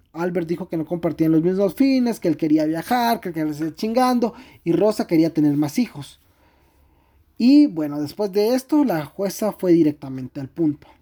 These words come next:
Voy a citar a la jueza y a Albert, para que no se pierdan. Jueza, antes de empezar a hablar. Albert,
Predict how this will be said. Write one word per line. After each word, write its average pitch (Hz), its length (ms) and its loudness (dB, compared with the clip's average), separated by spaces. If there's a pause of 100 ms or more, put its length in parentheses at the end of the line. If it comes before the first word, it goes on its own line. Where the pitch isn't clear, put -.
(360)
Voy 180 200 2
a 196 80 2
citar 190 240 -4
a 190 60 -2
la 175 100 -4
jueza 135 280 -12
y 139 140 -6
a 139 160 -6
Albert, 151 320 -2 (580)
para 135 200 -10
que 131 80 -12
no 139 80 -6
se 170 160 -4
pierdan. 196 500 0 (480)
Jueza, 208 540 -2 (720)
antes 143 320 -6
de 143 80 -2
empezar 139 280 -4
a 160 40 -2
hablar. 208 280 -2 (160)
Albert, 214 460 -4